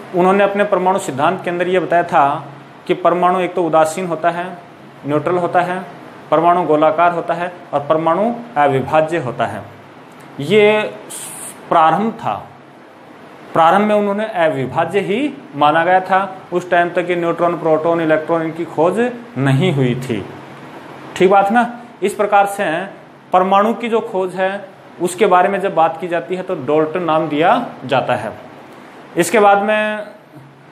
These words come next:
एक परमाणु मॉडल दिए गए। प्रथम परमाणु मॉडल है वो जेजे थॉमसन के द्वारा दिया गया।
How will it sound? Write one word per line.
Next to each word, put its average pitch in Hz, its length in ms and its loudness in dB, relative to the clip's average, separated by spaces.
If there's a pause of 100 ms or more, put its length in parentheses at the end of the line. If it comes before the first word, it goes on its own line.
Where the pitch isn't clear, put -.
(160)
एक 185 260 0 (460)
परमाणु 185 320 4
मॉडल 175 360 4
दिए 185 220 2
गए। 190 220 0 (440)
प्रथम 175 260 0
परमाणु 202 340 -2
मॉडल 190 320 -6
है 190 60 -2
वो 196 120 -4
जेजे 175 300 -4
थॉमसन 165 440 -6
के 180 80 -2
द्वारा 151 260 4
दिया 127 240 2
गया। 107 220 0